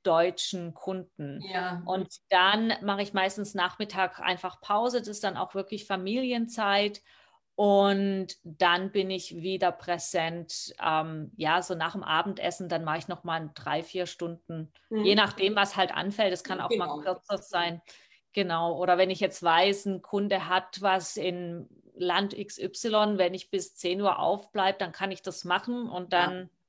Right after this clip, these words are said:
Speaker 2: ganz klar.
Speaker 1: solche Geschichten halt. Aber, ähm, ja, nachmittags nehme ich mir meistens frei, einfach um auch mit den Kindern zu spielen und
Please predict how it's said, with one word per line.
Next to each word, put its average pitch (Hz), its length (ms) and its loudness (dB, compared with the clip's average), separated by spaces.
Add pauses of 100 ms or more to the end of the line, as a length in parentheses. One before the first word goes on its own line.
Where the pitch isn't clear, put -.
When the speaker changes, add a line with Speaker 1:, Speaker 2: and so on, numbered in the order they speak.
(180)
Speaker 2:
ganz - 320 -6
klar. - 440 -18
Speaker 1:
solche 208 380 2
Geschichten 196 540 -4
halt. 170 260 2
Aber, 170 720 4
ähm, 170 400 -8
ja, 180 320 4
nachmittags 180 640 -2
nehme 180 180 -8
ich 175 100 -14
mir 175 100 -8
meistens 170 760 -6 (320)
frei, 170 760 0
einfach 165 280 -6
um 165 120 -6
auch 151 180 -8
mit 165 120 -12
den 165 100 -12
Kindern 262 400 -2
zu 233 100 -10
spielen 190 720 -4
und 165 540 -8